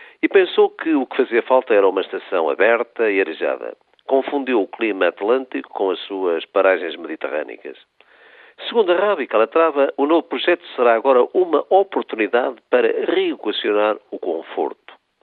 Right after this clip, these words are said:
Fantástico. Passados estes anos, é que se vai reequacionar o conforto. De todas as vezes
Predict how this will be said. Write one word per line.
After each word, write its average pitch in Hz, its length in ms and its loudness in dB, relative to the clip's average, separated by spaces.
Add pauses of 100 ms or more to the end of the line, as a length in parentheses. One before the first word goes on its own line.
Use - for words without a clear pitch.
(200)
Fantástico. - 600 -8 (640)
Passados 143 400 2
estes 110 260 -6
anos, 175 380 -2 (120)
é 123 80 2
que - 200 -10
se 120 60 -10
vai 120 280 2 (100)
reequacionar 131 1200 -4 (260)
o - 80 -8
conforto. - 720 -14 (960)
De 175 80 -2
todas 175 260 0
as 95 140 -6
vezes 95 340 -2